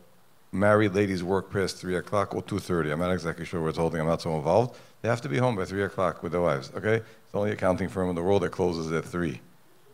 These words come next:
okay? If you want, I'll give out cards afterwards. The, the, the point is, is that, of course, you have to be home for the kids.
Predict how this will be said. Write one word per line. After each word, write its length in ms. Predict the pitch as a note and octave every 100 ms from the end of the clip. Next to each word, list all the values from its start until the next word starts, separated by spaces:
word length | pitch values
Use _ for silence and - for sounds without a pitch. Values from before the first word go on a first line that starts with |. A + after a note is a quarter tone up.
| -
okay? 340 | E2+ G2 G2+ - - - -
If 160 | - D#2+
you 60 |
want, 220 | G2+ G#2+ -
I'll 60 |
give 160 | F2 F#2
out 140 | D#2+
cards 320 | - F2+ D#2+
afterwards. 840 | D#2 C#2 - D2 C2+ - - - - -
The, 480 | A2+ G#2+ G2+ F2 - - -
the, 220 | - G#2 -
the 240 | A2+ G2+
point 320 | - B2+ C3+
is, 220 | F3+ C#3
is 180 | F#2+ D#2+
that, 320 | F#2 F2 - - - -
of 120 | -
course, 200 | - E3
you 80 | C3
have 120 | F#2
to 80 | -
be 100 | A2
home 220 | G#2+ G#2+
for 120 | F#2+ F#2+
the 140 | E2+
kids. 480 | - D#2+ C#2 -